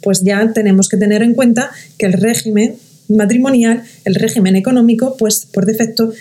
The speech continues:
allí en Cataluña va a ser el de separación de bienes, ¿vale? Además, además, em, si se produce una modificación del régimen económico matrimonial, ¿vale?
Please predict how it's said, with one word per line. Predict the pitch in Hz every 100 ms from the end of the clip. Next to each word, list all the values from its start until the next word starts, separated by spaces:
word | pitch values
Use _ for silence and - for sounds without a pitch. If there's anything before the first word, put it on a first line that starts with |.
| -
allí | 220 214
en |
Cataluña | 220 220 220 214 214 220 - - 214
va | 208
a |
ser | 214 202 202 -
el | 202
de | 185
separación | 180 160 160 147 165 151
de |
bienes, | 143 135 135 - 165
¿vale? | 143 - - - - -
Además, | 277 320 311 370 - - -
además, | 196 214 254 294 - - - 208
em, | 196 190 190 185 180 175 - - _ _ - - _ _ _ _ - _ _ _
si | - 226
se | 233
produce | 202 220 311 262 202
una | 196 202
modificación | 196 196 214 208 190 277
del | 214
régimen | 190 208 202
económico | 196 190 208 220 196
matrimonial, | 180 202 233 285 320 359 -
¿vale? | 196 185 226 339